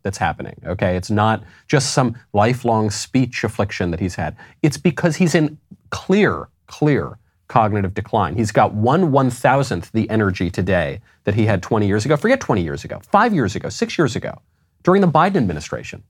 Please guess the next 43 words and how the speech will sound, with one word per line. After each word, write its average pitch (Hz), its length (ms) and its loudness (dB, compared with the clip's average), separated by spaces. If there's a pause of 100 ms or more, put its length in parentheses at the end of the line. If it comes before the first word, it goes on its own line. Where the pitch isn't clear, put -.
or 151 120 6
dur-, 165 160 4
during 165 260 4
the, 139 140 4
the 131 100 0
Obama 147 280 2
administration, 78 520 -6
rather. 53 300 -16 (1200)
When 120 120 2
he 156 100 4
was 156 160 2
the 143 60 0
vice 131 240 2
president, - 440 -2 (840)
Biden 120 380 2
had 110 360 0
much 165 260 0
more 92 280 -2 (640)
energy 87 420 -2
and 82 80 -4
acuity. 87 400 -4
He's 104 200 -4
never 170 240 4
br-, 147 180 0
been 117 240 -2
the 101 60 0
brightest 95 360 0
bulb 92 160 0
in 87 60 -4
the 85 60 -6
pack, - 420 -2 (260)
but 147 100 2
he 165 80 4
at - 80 -2
least 247 240 -2
had 147 100 2
a 117 40 0
kind 135 180 0
of 110 120 -6
political 120 400 2
sharpness. - 600 -2 (280)
That's 156 240 2
gone. 147 480 0